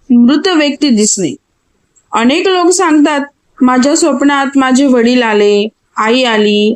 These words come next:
आणि काहीतरी सांगून गेली. मृत मित्र हसत होता, पण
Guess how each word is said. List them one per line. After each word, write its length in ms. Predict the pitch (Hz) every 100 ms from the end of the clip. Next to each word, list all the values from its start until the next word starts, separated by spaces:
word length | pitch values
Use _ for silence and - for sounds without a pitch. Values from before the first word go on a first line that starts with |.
| -
आणि 260 | 262 330
काहीतरी 500 | 320 285 285 294 285
सांगून 380 | 349 302 233 254
गेली. 280 | 254 214 190 - _ _ _ _ _ - 240
मृत 280 | 294 302
मित्र 420 | 320 285 269 302 302
हसत 380 | 294 240 262
होता, 460 | 294 220 208 208 208 - _ _ -
पण 180 | 311